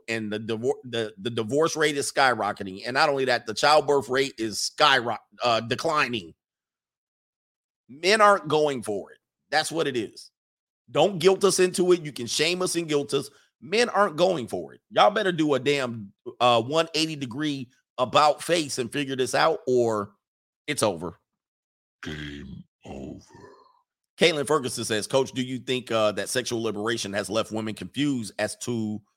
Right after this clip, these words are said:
Speaker 1: which men would take them seriously or treat them as a smash or pass?" I did a great video on that on the Ask Trash Coach Greg Adams channel. I, I, I think I made sense of that one, um, about sexual liberation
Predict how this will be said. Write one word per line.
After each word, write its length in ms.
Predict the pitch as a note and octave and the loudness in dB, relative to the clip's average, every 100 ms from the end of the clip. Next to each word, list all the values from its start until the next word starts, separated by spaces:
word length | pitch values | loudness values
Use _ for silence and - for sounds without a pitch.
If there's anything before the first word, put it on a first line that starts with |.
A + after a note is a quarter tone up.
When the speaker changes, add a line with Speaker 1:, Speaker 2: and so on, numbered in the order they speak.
| _ _ | _ _
Speaker 1:
which 260 | C3+ B2+ A#2+ | -6 -6 -4
men 480 | C#3 D#3 C#3 B2+ | 0 0 0 -2
would 140 | A2+ - | -4 -6
take 260 | - B2 | -6 -6
them 120 | A2+ G#2 | -8 -6
seriously 720 | - F#3 D#3 B2 A#2+ A#2+ - | 0 2 2 -2 -4 -4 -2
or 160 | G#2+ | -4
treat 360 | G#2+ - C#3+ - | -4 -4 -6 -4
them 280 | B2 A#2 G#2+ G2+ | -6 -6 -6 -2
as 240 | G#2 G#2 | 0 0
a 160 | G2+ G2 | -6 -6
smash 500 | - A2 G2 F#2 - | -4 0 0 -2 -6
or 140 | F2+ E2 | -10 -6
pass?" 500 | - B2 C2 - - _ _ _ - | 2 2 2 -8 -14 _ _ _ -4
I 80 | D3 | 2
did 180 | B3 E3 | 4 4
a 40 | |
great 280 | A2 C#3 A#2 | 2 0 0
video 280 | C3 A#2 G#2 | -2 0 0
on 160 | G2+ | 2
that 120 | G2+ G2 | 2 0
on 280 | F2+ G2+ | -2 -6
the 140 | G2 G#2+ | -4 0
Ask 220 | G#2+ - | 0 0
Trash 240 | G#2+ G2+ - _ | -4 -4 -6 _
Coach 180 | A#2 F#2+ | -4 -2
Greg 260 | G#2+ G2+ | -2 0
Adams 280 | G2+ G#2 D#2 | 2 0 -2
channel. 340 | - D#2+ D#2+ - _ | -8 -8 -10 -14 _
I, 320 | G#2+ A#2+ G2+ G#2 | -2 0 0 -4
I, 60 | - | -6
I 40 | A2 | -6
think 180 | C3+ | -2
I 80 | G#2 | -2
made 240 | F#2+ F#2 - | -2 -6 -8
sense 220 | F2 F2+ | -10 -8
of 80 | E2+ | -6
that 180 | D#2+ | -8
one, 160 | F2 D#2+ _ _ _ _ - | -10 -14 _ _ _ _ -2
um, 200 | G#2+ G#2+ | 0 2
about 240 | G2+ G2+ | 0 0
sexual 320 | - A2+ G#2+ | -2 -4 -4
liberation 600 | G#2+ F#2+ G#2 A2 G#2+ A2+ | -4 -2 -2 -2 -4 -8